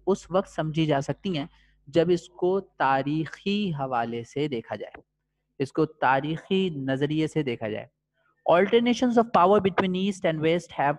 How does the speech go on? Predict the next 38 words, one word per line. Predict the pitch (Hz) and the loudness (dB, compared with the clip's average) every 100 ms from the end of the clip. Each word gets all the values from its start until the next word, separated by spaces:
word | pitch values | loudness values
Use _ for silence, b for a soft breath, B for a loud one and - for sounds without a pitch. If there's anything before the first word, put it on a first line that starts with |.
| - | -2
occurred | 139 170 180 170 | -2 0 -2 -4
throughout | 156 151 139 139 | 0 4 6 6
the | 147 135 | 2 0
last | 131 131 - - | 2 2 0 -2
two | 170 170 | -2 0
thousand | 143 131 131 | 0 0 -2
years | 127 123 - | -2 -2 -4
and | 113 | -8
more। | 107 - - - _ _ - | -10 -12 -18 -20 _ _ -10
ऐसा | 127 143 | -6 -4
हुआ | 127 143 160 | -2 -2 -4
है | 120 175 _ _ _ _ _ _ - | -6 -10 _ _ _ _ _ _ -4
कि | 147 | 0
जो | 156 151 | 2 0
ताकत | 151 - 131 135 180 | -2 -4 -4 -2 -6
है | - 120 | -8 -14
ये | - _ _ _ _ 151 | -14 _ _ _ _ -14
shift | - 175 - | -6 -6 -4
होती | 127 117 | -4 -4
रही, | 101 98 _ - _ _ _ - | -10 -12 _ -20 _ _ _ -6
मशरिक | 139 - - 156 | -6 -6 -8 -8
से | - 156 | -4 -4
मगरिब, | 131 127 147 139 | -4 -6 -6 -8
मगरिब | 123 123 139 139 | -8 -6 -4 -4
से | 135 | -6
मशरिक, | 120 110 147 147 135 | -8 -10 -10 -8 -8
कभी | 123 131 | -6 -6
मशरिक | 113 113 143 143 | -6 -8 -6 -2
dominant | 135 147 151 151 | -2 -2 -4 -2
हो | 147 | -2
जाते, | 147 147 139 | -2 -4 -4
कभी | - 113 | -4 -4
मगरिब | 107 123 135 | -6 -6 -6
dominant | 135 139 139 135 | -6 -4 -6 -4
हो | |
जाते, | 131 131 139 | -4 -4 -4
और | 131 135 | -4 -6
इसी, | 143 160 151 | -8 -6 -4